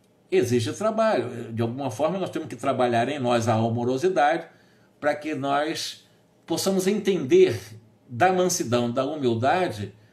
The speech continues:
essa, esse descanso para a nossa alma, esse descanso para a nossa consciência. Vamos então agora elevar o nosso pensamento a Deus, agradecer a Deus essa oportunidade, e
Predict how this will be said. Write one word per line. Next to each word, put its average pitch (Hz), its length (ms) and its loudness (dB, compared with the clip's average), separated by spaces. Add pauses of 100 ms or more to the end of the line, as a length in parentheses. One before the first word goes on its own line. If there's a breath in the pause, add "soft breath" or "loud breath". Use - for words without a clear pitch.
(300 soft breath)
essa, 165 340 -2
esse 165 200 -2
descanso 190 520 0
para 143 160 -4
a 139 40 0
nossa 131 280 -4
alma, 104 400 -2
esse 110 200 -8
descanso 147 420 -4 (220 soft breath)
para 131 140 -2
a - 20 0
nossa 127 280 -2
consciência. 107 640 -6 (400 soft breath)
Vamos 165 280 0
então 147 280 -2
agora 110 500 -2 (480 soft breath)
elevar 127 360 0
o 123 60 2
nosso 117 240 -4
pensamento 107 540 -4
a 95 40 -6
Deus, 123 500 -2 (560 soft breath)
agradecer 117 640 -2
a 101 60 0
Deus 107 260 0
essa 101 160 -6
oportunidade, 107 920 -2 (600 soft breath)
e 123 440 2